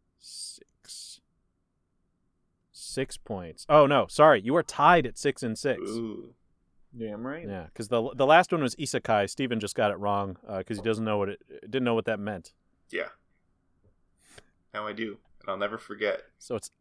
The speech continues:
Speaker 1: it's up to the screenshot to change everything. Uh,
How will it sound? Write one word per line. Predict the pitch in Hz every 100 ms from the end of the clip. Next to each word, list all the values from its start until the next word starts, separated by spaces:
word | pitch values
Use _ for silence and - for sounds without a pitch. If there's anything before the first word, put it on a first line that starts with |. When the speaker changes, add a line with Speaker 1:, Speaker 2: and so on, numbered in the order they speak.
| _ _ _ _ _
Speaker 1:
it's | 135 165
up | 214
to | 226
the |
screenshot | 208 - 170 175 170 - 139 101
to | 110
change | - - 120 127 127 123 - _ -
everything. | 104 101 92 90 - 78 - - _ _ _ _ _ _ _ _ - - - - - - - -
Uh, | 104 98 95 92 90 90